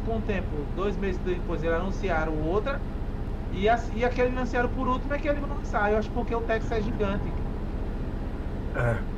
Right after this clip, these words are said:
Speaker 1: O Texas, o Montana e o Texas são gigantes, mas eu acho que como o, o, o, o Texas é maior, aí eu acho que eles vão deixar por último, pra fazer por último. Vai,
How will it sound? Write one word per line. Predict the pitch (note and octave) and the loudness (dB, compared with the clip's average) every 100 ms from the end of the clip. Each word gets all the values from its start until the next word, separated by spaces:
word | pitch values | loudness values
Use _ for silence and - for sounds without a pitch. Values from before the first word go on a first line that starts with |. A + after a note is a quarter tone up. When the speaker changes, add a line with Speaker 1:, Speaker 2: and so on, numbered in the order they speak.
| - - - - - - - | -4 -4 -4 -4 -4 -4 -4
Speaker 1:
O | |
Texas, | F#3+ G3 - G#3+ F3+ | -2 -2 0 -2 0
o | C#4 | 0
Montana | C#4+ D#4 - B3 A3 | 4 4 4 4 4
e | G#3 | 4
o | G#3+ | 4
Texas | G#3+ A3 B3 B3 | 4 2 0 0
são | C4 B3+ | 0 0
gigantes, | C4 A#3 E3 D3 - - - - - - - | 0 0 0 -2 -4 -2 -2 -2 -4 -4 0
mas | E3+ E3+ | 0 2
eu | G3 | 2
acho | G3+ | 2
que | A#3 A3 | 0 2
como | A#3+ B3 | 2 0
o, | B3 G3+ | -2 0
o, | G#3 | 2
o, | G3 G3+ F3+ F#3 E3+ | 2 0 0 -2 -2
o | F3 | -2
Texas | G3 F#3+ - | 0 0 0
é | F3+ | 0
maior, | F3+ E3 D#3 G3+ B3 - - - - - - - - - | 2 2 4 4 4 2 -2 -4 -4 -4 -4 -4 -4 -2
aí | D3 E3+ G3 | 0 2 4
eu | G#3+ | 4
acho | G#3 | 2
que | A3 | 0
eles | A3 | 0
vão | G3 G#3+ | 0 0
deixar | G#3+ A3 | 2 0
por | G#3+ A3+ F#3+ | 2 0 0
último, | F3 E3+ - | 0 -2 -4
pra | D#3+ D#3+ | -4 -2
fazer | E3 C3+ C3+ | -2 -2 -2
por | C#3+ | -2
último. | C#3 - - - - - - - - - - - - - - - - - - - - - - - - - - - - - - - - - - - - - - - - - - - - - - - - - - | -2 -2 -4 -4 -4 -4 -4 -4 -4 -4 -4 -4 -4 -2 -4 -4 -4 -4 -4 -4 -4 -4 -4 -4 -4 -4 -4 -4 -4 -4 -4 -4 -4 -4 -4 -4 -4 -4 -4 -4 -4 -4 -4 -4 -4 -4 -4 -4 -4 -4 -4
Vai, | B2 | -4